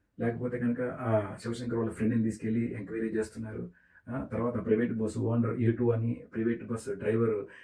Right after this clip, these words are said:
ఏ వన్ అని చెప్పి వాడిని నిందితులుగా ఎఫ్ఐఆర్ బుక్ చేశారు. కాకపోతే అసలు నిందితులు గవర్నమెంట్. ఏ మద్యం లేకుండా బతకలేమా? మద్యమేనా మనకు ఒక ఏది, ఆ, సంపాదించే వనరు? మనం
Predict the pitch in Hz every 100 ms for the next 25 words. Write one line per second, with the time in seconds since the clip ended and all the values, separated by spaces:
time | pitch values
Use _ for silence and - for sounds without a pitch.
0 | - 110 127 127 120 113 113 120 117 -
1 | 107 113 117 113 101 - - 107 120 120
2 | 110 113 - - _ _ 101 92 101 87
3 | 90 92 87 - - - 175 - - 131
4 | 127 107 - - - - - - 143 143
5 | 135 - 117 135 - 107 98 92 80 73
6 | - - _ _ _ _ _ 110 165 -
7 | - 123 - 131 143 123 123 120 - 92
8 | 87 104 104 104 180 - _ _ 90 92
9 | 90 147 147 135 95 107 123 123 92 85
10 | 90 - 110 120 123 - 107 101 104 101
11 | 113 110 113 98 85 - - - _ _
12 | 101 113 107